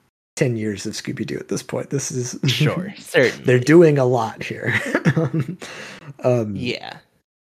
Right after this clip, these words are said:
Speaker 1: not only is it a surprise birthday party for Scooby-Doo, but he,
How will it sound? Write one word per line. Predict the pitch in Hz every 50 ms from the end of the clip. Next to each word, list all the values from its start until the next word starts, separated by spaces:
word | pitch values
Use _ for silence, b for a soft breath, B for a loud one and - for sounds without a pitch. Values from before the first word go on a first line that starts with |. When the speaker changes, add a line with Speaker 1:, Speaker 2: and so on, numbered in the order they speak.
| _ _ _ _
Speaker 1:
not | - 147 139 156 156
only | 196 185 185 170 165 151
is | 143 131 120
it | 131 123
a | 127 120
surprise | 110 - - 117 - - 131 123 123 120 117 110 -
birthday | _ - 131 127 131 - 127
party | 123 - - 123 117 113 110
for | 110 - -
Scooby-Doo, | 113 - - - 113 107 107 107 107 110 107 104 104 98
but | 110 107 101 -
he, | - - - -